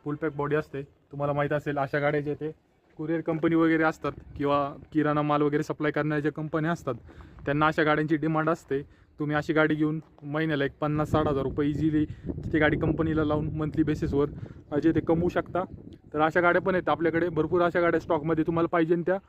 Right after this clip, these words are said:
मॉडेलमध्ये भेटेल, पिकअपमध्ये भेटेल, इंट्रामध्ये भेटेल, दोस्तमध्ये पण देऊ. त्याचबरोबर मित्रांनो, Tata Ace Gold म्हणा,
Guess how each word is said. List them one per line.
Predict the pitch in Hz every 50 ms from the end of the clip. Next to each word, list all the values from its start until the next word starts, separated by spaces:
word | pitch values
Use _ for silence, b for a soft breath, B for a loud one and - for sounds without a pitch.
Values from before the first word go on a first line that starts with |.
| b b b b b b - 143
मॉडेलमध्ये | 160 165 165 175 175 175 175 170 170
भेटेल, | 160 156 156 160 160
पिकअपमध्ये | 156 - 160 175 165 160 170 165 165 165
भेटेल, | 156 156 151 156 156 160
इंट्रामध्ये | 165 160 151 165 165 165 170 160 165
भेटेल, | 151 147 135 - 156 156 160 160 B B B B B B B
दोस्तमध्ये | 143 165 175 165 - 185 180 180 180 185
पण | 170 190 190 180
देऊ. | 160 180 185 185
त्याचबरोबर | - 185 175 165 165 175 175 175 175 175
मित्रांनो, | 175 165 - 175 175 170 175 170
Tata | 165 180 175 160 170
Ace | 170 170 165 170
Gold | 165 165 170
म्हणा, | 165 156 143 143 143 151